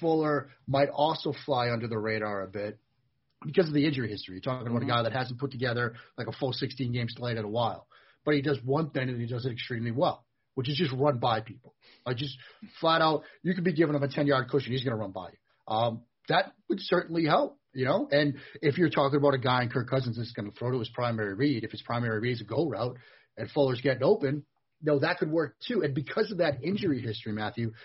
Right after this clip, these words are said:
Speaker 1: I think he probably sort of falls down. Now, sus-, suspension to deal with too. There are some red flags there. Spotrac says sixteen point nine million for him a year. I don't know if he gets that because of the injuries.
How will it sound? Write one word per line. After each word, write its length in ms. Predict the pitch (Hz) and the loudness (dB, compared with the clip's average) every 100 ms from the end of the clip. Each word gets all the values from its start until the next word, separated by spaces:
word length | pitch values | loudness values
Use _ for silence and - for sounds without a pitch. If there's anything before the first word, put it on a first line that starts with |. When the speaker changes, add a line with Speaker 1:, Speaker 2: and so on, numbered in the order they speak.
| - - _ - | -20 -20 _ 0
Speaker 1:
I 100 | 147 | 0
think 220 | 196 170 | 2 -2
he 260 | - 226 320 | -2 -4 -4
probably 460 | - 165 147 131 | -4 -2 0 -2
sort 180 | - 139 | -4 -4
of 80 | 120 - | -4 -2
falls 320 | 123 107 107 | 0 -2 -4
down. 240 | 117 101 101 | -6 -6 -2
Now, 380 | 135 139 127 - _ _ _ _ _ - | 0 2 0 -4 _ _ _ _ _ -18
sus-, 360 | - 175 151 | -4 -2 -2
suspension 460 | 156 151 147 147 156 | -4 0 0 0 -4
to 60 | |
deal 220 | 143 151 151 | 0 2 4
with 200 | 139 - | 2 0
too. 240 | 160 220 - _ - | 0 0 -6 _ -2
There 120 | 135 | 0
are 40 | |
some 180 | 127 131 | 0 0
red 200 | 131 135 | 0 0
flags 340 | - 131 127 127 | 0 0 0 0
there. 320 | 135 151 - - - - - | 2 2 -4 -20 -20 -4 0
Spotrac 380 | 147 - 143 | 0 0 -2
says 220 | - 123 - | 0 -4 -4
sixteen 320 | 151 - 143 | -4 -2 -2
point 200 | 127 120 | -2 -2
nine 220 | 120 123 113 | 0 0 -2
million 240 | 120 131 | -2 -4
for 120 | 127 | -4
him 160 | 127 127 | -4 -4
a 40 | |
year. 420 | 107 113 131 143 - _ - | -4 0 2 0 -4 _ -2
I 100 | 151 | 2
don't 100 | 170 | 4
know 60 | 160 | 2
if 60 | 147 | 0
he 60 | |
gets 240 | 131 135 - | -2 -2 0
that 160 | 131 | -2
because 300 | 123 120 143 131 | -2 -4 -4 -2
of 40 | |
the 140 | 131 | -2
injuries. 420 | 131 127 127 123 | -2 -2 -2 -4